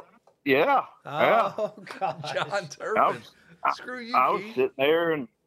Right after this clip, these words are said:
Speaker 1: drinking my Gatorade, and all of a sudden, I didn't hear the bike anymore. I was like,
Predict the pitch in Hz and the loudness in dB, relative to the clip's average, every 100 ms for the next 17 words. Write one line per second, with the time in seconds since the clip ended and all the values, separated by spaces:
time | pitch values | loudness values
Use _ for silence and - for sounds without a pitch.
0 | 117 131 143 135 131 110 131 151 180 143 | -4 0 0 0 -2 -2 2 0 2 0
1 | 127 131 117 131 175 135 247 120 127 127 | 2 2 0 -2 0 0 -2 -2 0 0
2 | 101 127 185 - 101 104 98 95 95 | 2 2 2 -6 -6 -2 -2 -2 -6